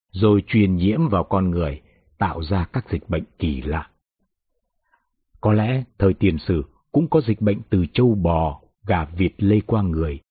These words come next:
nhưng theo thời gian, con người đã tạo được hệ thống miễn dịch, nên ngày nay chúng ta ăn thịt các sinh vật này mà không bị ảnh hưởng. Tất nhiên trong điều kiện chúng được chăn nuôi hợp vệ sinh. Tuy nhiên, các động vật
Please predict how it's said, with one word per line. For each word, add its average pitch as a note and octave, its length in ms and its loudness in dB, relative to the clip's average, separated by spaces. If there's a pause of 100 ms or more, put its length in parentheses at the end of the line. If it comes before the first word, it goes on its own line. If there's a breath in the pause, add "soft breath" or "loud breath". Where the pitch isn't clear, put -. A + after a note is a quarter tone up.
(340)
nhưng G#2 180 2
theo G#2+ 260 -2
thời D#2+ 180 -2
gian, F2+ 340 -4 (440)
con A#2+ 220 2
người G2 280 4 (200)
đã A#2 160 -4 (100)
tạo G2+ 240 -2
được G#2+ 300 0
hệ G2 160 -4
thống A2 260 -2
miễn E3 200 2
dịch, A2+ 220 2 (400)
nên G2 180 2
ngày D#2 160 0
nay E2 320 -2 (320)
chúng A2+ 180 0
ta A#2 240 -2 (100)
ăn A#2+ 260 0
thịt - 180 -2
các - 120 -4 (100)
sinh A2 120 0
vật F2 240 -4
này D#2+ 240 -2
mà D#2 360 -4
không C#3 280 0
bị A#2+ 160 0
ảnh D2+ 200 -6
hưởng. C2+ 320 -8 (840)
Tất A2 180 0
nhiên F#2+ 260 0 (100)
trong F#2 200 0
điều D#2+ 140 0
kiện E2+ 260 -4 (180)
chúng A2+ 200 -2
được F#2+ 200 -2 (140)
chăn A2 260 0
nuôi G#2+ 200 2
hợp E2 280 -4
vệ D#2 140 -6 (120)
sinh. F#2 220 0 (720)
Tuy G2 180 2
nhiên, E2+ 260 0 (680)
các D#3 140 0
động A2 220 -2
vật F#2+ 120 0